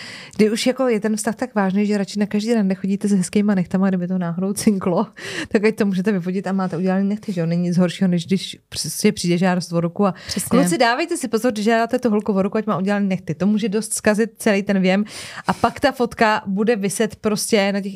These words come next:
Speaker 1: Instagramech
Speaker 2: Forever.
Speaker 1: a v rodinných, a v rodinných albech forever.
Speaker 2: Měla tu
Speaker 1: Jo.
Speaker 2: manikuru udělanou.
Speaker 1: No, měla právě. Takže jako koukejte jí na ty ruce, jo?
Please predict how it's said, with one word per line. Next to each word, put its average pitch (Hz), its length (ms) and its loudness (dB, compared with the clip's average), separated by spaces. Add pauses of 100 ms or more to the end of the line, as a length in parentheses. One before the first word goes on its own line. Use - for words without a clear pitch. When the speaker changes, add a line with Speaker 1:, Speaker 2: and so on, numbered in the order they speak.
Speaker 1:
Instagramech 202 840 2
Speaker 2:
Forever. 170 360 0
Speaker 1:
a 214 80 4
v 190 120 2
rodinných, 247 640 0
a 214 40 2
v 202 80 -2
rodinných 226 420 0
albech 202 440 2
forever. 175 520 0 (140)
Speaker 2:
Měla 196 220 4
tu 208 60 2
Speaker 1:
Jo. 220 100 4
Speaker 2:
manikuru 185 540 0
udělanou. - 0 - (260)
Speaker 1:
No, 208 140 4
měla 196 420 0
právě. 170 460 -2
Takže 208 280 0
jako 240 240 2
koukejte 262 460 0
jí 254 100 0
na 240 120 0
ty 254 160 2
ruce, 196 340 -2 (140)
jo? 190 340 -2